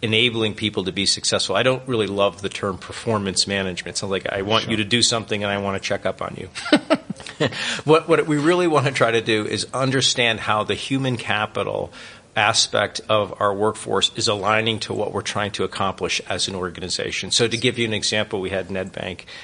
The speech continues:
Speaker 1: uh, in today. So if you have a portion of your workforce that is, say, financial planners,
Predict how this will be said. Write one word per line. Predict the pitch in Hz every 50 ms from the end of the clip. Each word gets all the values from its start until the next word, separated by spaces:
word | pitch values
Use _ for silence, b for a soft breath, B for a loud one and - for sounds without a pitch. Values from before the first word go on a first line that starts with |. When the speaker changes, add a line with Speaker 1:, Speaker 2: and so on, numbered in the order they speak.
| B B
Speaker 1:
uh, | - 110 110 -
in | 107 101 95
today. | - - 101 95 90 90 90
So | - - 110 101 98 B B B B B B
if | - 117 - -
you | 180 175
have | 175 151
a | 135
portion | - - - 139 139 123 - - 117
of | 117 104 95
your | 98 101 95
workforce | 95 98 101 - - - 107 104 - - -
that | 104 95 - - -
is, | 104 90 -
say, | - - 104 98 95 95 95 87 87
financial | - - 107 107 107 107 101 - - 101
planners, | - - 107 98 95 - - - - -